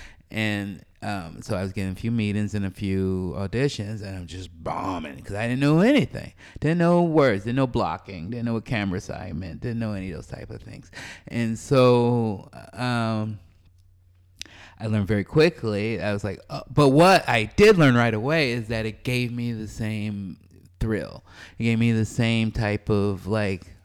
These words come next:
"Oh, I hate that I bombed. I hate that I sucked at this. I can, sh-, I know I could get better at this if I just knew what I was doing." <laughs>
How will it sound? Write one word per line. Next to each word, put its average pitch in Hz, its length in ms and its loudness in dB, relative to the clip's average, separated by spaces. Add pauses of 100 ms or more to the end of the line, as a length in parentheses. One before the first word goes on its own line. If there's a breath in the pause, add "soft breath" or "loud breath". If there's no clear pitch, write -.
(120)
"Oh, 110 680 0
I 101 140 -8
hate 117 380 -4
that 107 120 -2
I 95 140 -4
bombed. 85 500 -6 (420 loud breath)
I 92 100 -6
hate 107 640 0
that 107 160 0
I 90 100 -2
sucked 87 380 -6
at 64 160 -12
this. - 260 -14 (280 loud breath)
I 107 280 -2
can, 92 240 -8
sh-, - 120 -14
I 113 200 0
know 120 540 6
I 107 100 0
could 92 180 -8
get 92 220 -6
better 92 280 -2
at 90 140 -6
this 92 220 -4
if 92 160 -6
I 90 100 -4
just 95 380 -4 (320 loud breath)
knew 104 440 6
what 117 180 8
I 120 120 6
was 123 220 10
doing." 131 520 8
<laughs> 233 80 -4